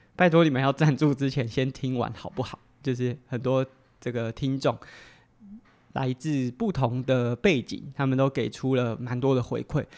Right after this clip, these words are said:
所以在那一集过后，我也做了一个，如果你有在用脑，赞助商其实没那么难搞。就是那前一集是在第一季的第十七集，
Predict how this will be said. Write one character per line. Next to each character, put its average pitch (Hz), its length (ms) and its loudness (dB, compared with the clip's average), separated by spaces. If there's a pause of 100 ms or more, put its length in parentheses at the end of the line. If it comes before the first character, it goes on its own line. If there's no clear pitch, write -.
(120)
所 226 140 0
以 - 20 0
在 214 160 2
那 220 140 2
一 202 60 4
集 151 120 0
过 131 260 4
后， - 320 0
我 165 100 2
也 156 80 4
做 160 200 0
了 123 120 2
一 - 20 -4
个， 117 220 -6
如 165 160 0
果 165 180 4
你 156 100 -4
有 139 140 -2
在 143 160 -4
用 139 320 -2
脑， - 180 -10 (640)
赞 170 180 2
助 147 180 -2
商 131 320 -4
其 143 160 -6
实 139 120 -4
没 127 200 -4
那 151 80 0
么 143 100 -2
难 120 300 -6
搞。 - 320 -2
就 139 100 -2
是 143 60 -2
那 185 200 0 (140)
前 160 180 -2
一 214 80 2
集 147 180 0
是 143 180 -4
在 139 340 0 (160)
第 165 140 0
一 - 20 -4
季 156 160 0
的 123 80 2
第 143 120 -2
十 127 180 -6
七 131 220 -4
集， - 200 -14